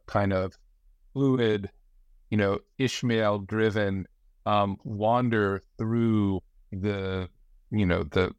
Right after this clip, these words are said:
through the world ocean and through the, um, you know, particular kinds of engagements with, um, uh, you know, with, with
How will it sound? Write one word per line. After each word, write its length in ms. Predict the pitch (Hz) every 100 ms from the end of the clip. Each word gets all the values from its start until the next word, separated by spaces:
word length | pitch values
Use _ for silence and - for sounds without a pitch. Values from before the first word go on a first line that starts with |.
| -
through 200 | - 107
the 100 | 101
world 300 | 95 98 98
ocean 520 | 98 92 95 92 - -
and 240 | 101 90
through 300 | - 98 95
the, 280 | 90 92 90
um, 320 | 90 87 87 85 - _ _ -
you 120 | 101
know, 280 | 87 87 - - - - - - _ -
particular 580 | - 120 143 - 120 104
kinds 320 | - 104 101
of 120 | 98 92
engagements 680 | 95 95 92 - 92 -
with, 280 | - 95 - - _ _ _
um, 340 | 104 101 95 90 _ _ - - - _ - - _
uh, 480 | 95 92 90 87 85 101 _ _ _ _ _ _ _ - _
you 120 | - 107
know, 160 | 98 -
with, 220 | 113 117
with 380 | 120 113 107 -